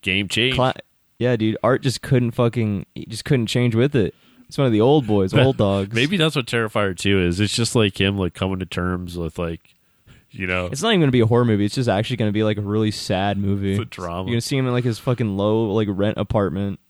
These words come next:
Speaker 1: Yeah, well,
Speaker 2: by himself.
Speaker 1: okay, so
Speaker 2: Instant noodles.
Speaker 1: that's a perfect point then. Where's he living? Because this kid got a tape from a house. He went up to trick-or-treating. It's in the neighborhood, obviously.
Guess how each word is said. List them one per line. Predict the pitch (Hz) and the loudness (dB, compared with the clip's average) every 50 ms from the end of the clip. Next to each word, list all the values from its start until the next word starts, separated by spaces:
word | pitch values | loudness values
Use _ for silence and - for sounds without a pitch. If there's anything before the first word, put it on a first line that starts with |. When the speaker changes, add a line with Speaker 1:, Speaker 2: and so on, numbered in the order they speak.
| _ _ _ _ | _ _ _ _
Speaker 1:
Yeah, | - 123 135 | 0 0 0
well, | 131 120 123 139 139 123 | 2 4 4 4 4 4
Speaker 2:
by | |
himself. | 107 110 - - 110 98 98 98 104 - | 2 -2 -6 -6 -6 -4 -4 -2 2 2
Speaker 1:
okay, | 143 135 - 107 101 95 | 2 4 4 2 2 2
so | - - 117 110 | 4 4 4 4
Speaker 2:
Instant | 113 117 113 123 123 98 | 2 0 -4 -6 -4 -4
noodles. | 107 107 107 107 104 107 113 - - _ _ _ _ _ _ | -2 -2 -2 -4 -6 -6 -10 -12 -16 _ _ _ _ _ _
Speaker 1:
that's | 101 92 92 - 113 | -4 -4 -2 -4 -4
a | 110 101 | -6 -6
perfect | _ _ - 151 196 202 143 104 | _ _ 2 2 2 2 0 -2
point | - - 101 95 90 | -2 -4 -6 -4 -4
then. | 95 90 87 90 - | -6 -8 -8 -10 -12
Where's | 90 85 107 127 156 175 170 | -2 0 2 4 4 2 2
he | 214 202 | 0 0
living? | 151 135 151 180 165 143 110 | 2 2 2 2 2 0 0
Because | 101 107 - 123 113 113 | 0 0 2 2 2 2
this | 127 123 - | 0 -4 -4
kid | - - - 151 175 175 135 117 113 117 _ _ _ _ _ _ _ _ _ _ _ _ _ _ - | -6 -2 0 2 2 4 2 0 0 -4 _ _ _ _ _ _ _ _ _ _ _ _ _ _ -2
got | 123 120 135 - - | 0 0 0 0 -2
a | 139 | -8
tape | - - 135 147 151 147 - - | -4 -2 0 0 0 0 0 -4
from | 120 117 | -2 -2
a | 117 | -2
house. | 101 120 123 143 131 113 - | -2 0 0 0 0 0 -2
He | 113 | -2
went | 104 117 120 | -2 0 -2
up | 127 127 - | -2 -4 -6
to | - - 113 107 | -6 -4 -4 -4
trick-or-treating. | - - 131 127 117 - - - 135 135 113 101 | -2 -4 -4 -4 -4 -4 0 0 0 0 0 -2
It's | 95 - | 0 -2
in | 123 147 | -2 -2
the | 151 135 | -2 -2
neighborhood, | 123 131 139 135 113 92 92 90 90 | -2 -2 0 0 0 0 2 0 0
obviously. | 87 90 92 90 - - 98 98 110 123 | 0 -2 -4 -6 -6 -8 -8 -8 -8 -10